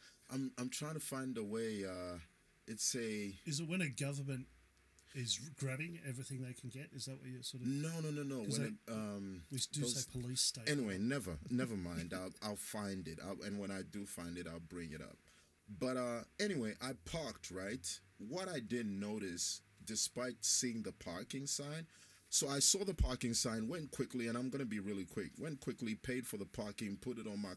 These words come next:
Speaker 1: car, rushed to my meeting, and then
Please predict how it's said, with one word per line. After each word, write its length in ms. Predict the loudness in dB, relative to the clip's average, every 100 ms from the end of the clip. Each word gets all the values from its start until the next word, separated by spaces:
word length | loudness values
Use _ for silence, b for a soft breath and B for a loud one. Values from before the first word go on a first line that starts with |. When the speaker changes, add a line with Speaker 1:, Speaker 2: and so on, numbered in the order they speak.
| -6
Speaker 1:
car, 280 | -4 -4 -6 B B -12 -6
rushed 360 | -2 0 2
to 80 | 2
my 180 | 0 0
meeting, 500 | 0 0 0 -2 -4 -10 B B B B -2
and 240 | 0 2 2
then 640 | 2 2 2 2 0 -2